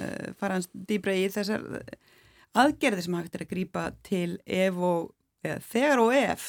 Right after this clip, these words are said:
til þess kemur, ef að, ef að einhver mannvirki og, og, og svona innviðir er í hættu. Nú nefndi Matthías tilmyndi það sem að við lærðum af síðasta gosi í fyrra og svona þær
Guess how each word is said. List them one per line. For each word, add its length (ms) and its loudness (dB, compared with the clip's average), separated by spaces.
til 160 -4
þess 160 -10
kemur, 340 -4
ef 240 -4
að, 220 -10
ef 200 2
að 80 4
einhver 240 2
mannvirki 560 2
og, 380 -4
og, 560 -8
og 200 -8
svona 260 -2
innviðir 400 4
er 100 -4
í 40 -6
hættu. 520 -4
Nú 340 2
nefndi 400 0
Matthías 440 -2
tilmyndi 440 -2
það 200 -2
sem 120 2
að 200 -2
við 260 -4
lærðum 460 -2
af 180 -4
síðasta 600 0
gosi 340 -2
í 60 -4
fyrra 440 -2
og 100 -2
svona 220 0
þær 180 0